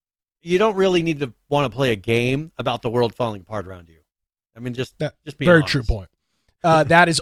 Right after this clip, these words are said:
Speaker 2: also out in twenty twenty-two. We don't have an exact release date for that.
Speaker 1: Okay, s-, this next one's called Above Snakes. Now, I, I, I love how they preface this. "I'm a little wary of games featuring Native Americans." I mean,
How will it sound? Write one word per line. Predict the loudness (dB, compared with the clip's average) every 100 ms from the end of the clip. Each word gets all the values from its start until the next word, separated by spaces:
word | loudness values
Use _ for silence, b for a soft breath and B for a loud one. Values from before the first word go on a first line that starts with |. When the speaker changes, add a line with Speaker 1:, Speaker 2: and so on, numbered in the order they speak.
| 2
Speaker 2:
also | 2 4 0 2
out | 0 0
in |
twenty | -4 -4 -4
twenty-two. | 0 -2 -2 -2 -2
We | 0
don't | -4
have | -6 -6
an | -8
exact | -6 -8 -8
release | -12 -16 -12
date | -10 -10 -12
for | -18 -14 -12 -12 -16 -12
that. | -8
Speaker 1:
Okay, | 2 2
s-, | 0 _ _ _ _ _ _ _ -12
this | -2
next | 0 0 0
one's | -4 -2
called | 0 0 -2
Above | -2 2 2 -2
Snakes. | -6 -4 -4 -8 -8
Now, | -6 -4 -6 _
I, | -8
I, | -4 -2
I |
love | 0 0
how | 2 0
they | 2 -2 -2
preface | _ 0 0 0 -8
this. | -8 -20 -18 -20 _ _ _ _ _
"I'm | -6 0
a | 2
little | 2 2 2
wary | 4 4 4 2
of | 0
games | -2 -2 -2 -6 -10
featuring | -10 -8 -8 -8
Native | -6 -8 -8
Americans." | -6 -6 -6 _ -14 -14 -12
I | -6
mean, | -4 -6